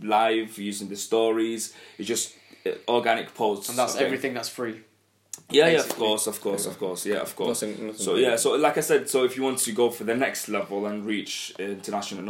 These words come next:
Speaker 1: audience
Speaker 2: Mm.
Speaker 1: or reach a niche target, this is where
Speaker 2: Mm.
Speaker 1: fi-, Instagram says, "Right, now you want to,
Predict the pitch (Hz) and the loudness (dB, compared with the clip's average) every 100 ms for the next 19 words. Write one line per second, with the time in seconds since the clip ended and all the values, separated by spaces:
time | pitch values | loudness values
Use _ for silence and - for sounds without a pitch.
0 | 107 101 101 98 87 127 117 110 - 101 | -4 -2 -2 -2 -2 -8 -10 -6 0 0
1 | 101 110 - - - - - - - 113 | 0 -2 -4 -6 -8 -14 -20 -12 -8 -6
2 | 113 110 - - - 107 101 104 - - | -4 -6 -6 -6 2 2 2 -2 -4 0
3 | 120 98 104 104 101 101 113 - _ _ | 0 0 -4 -2 -2 -4 -6 -14 _ _
4 | - - 107 - 117 104 104 98 95 95 | -16 -2 -2 0 -6 -4 -4 -4 -4 -6
5 | 92 - - 92 101 101 107 110 104 101 | -8 -14 -16 -6 -2 -2 0 -2 0 -2
6 | 101 104 98 92 - 95 | -4 -6 -4 -4 -4 -6